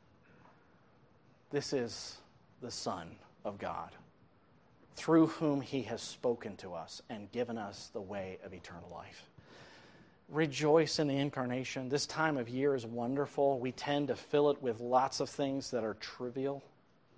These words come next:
Let's think about the mystery and rejoice in it.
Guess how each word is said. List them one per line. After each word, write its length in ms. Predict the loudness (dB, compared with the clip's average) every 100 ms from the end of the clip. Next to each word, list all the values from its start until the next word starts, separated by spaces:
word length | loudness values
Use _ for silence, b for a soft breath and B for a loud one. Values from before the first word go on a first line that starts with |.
| -20 -20 _ -20 -20 _ _ _
Let's 300 | 0 0 0
think 240 | 2 4 4
about 440 | 6 6 6 2
the 80 | -6
mystery 440 | -4 -6 -10 -12 -16 -20 _ _ _ _ _ _ -8
and 120 | -6
rejoice 460 | -6 -6 -6 -6 -12
in 60 |
it. 60 | -14